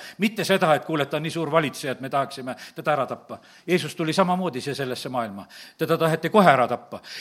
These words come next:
Eh, a-, Herodes a-, ehmatas koos Jeruusalemmaga: "Tahame teda ära tappa." No mis lõpuks toimus? Eh, need kirjatundjad ja variserid ja ülempreestrid, need ainult haudusid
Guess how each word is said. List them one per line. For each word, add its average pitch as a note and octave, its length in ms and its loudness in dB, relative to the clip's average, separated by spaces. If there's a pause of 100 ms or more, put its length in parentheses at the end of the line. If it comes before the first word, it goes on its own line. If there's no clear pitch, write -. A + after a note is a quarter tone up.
Eh, E3 100 4
a-, G3 300 4
Herodes G#3+ 380 4
a-, F3 200 0
ehmatas F3+ 520 4
koos F#3+ 240 2
Jeruusalemmaga: C#3+ 640 0
"Tahame D#3+ 300 4
teda F#3+ 200 6
ära E3+ 180 10
tappa." - 380 -4 (280)
No G#3 100 8
mis A3+ 200 0
lõpuks G#3+ 340 0
toimus? A#2+ 360 -4 (240)
Eh, E3+ 220 2
need G#3+ 260 4
kirjatundjad G#3+ 580 6
ja G3+ 100 6
variserid G#3 500 6
ja G3+ 80 6
ülempreestrid, F#3+ 640 4 (360)
need G#3+ 220 0
ainult A3 300 8
haudusid G3 560 8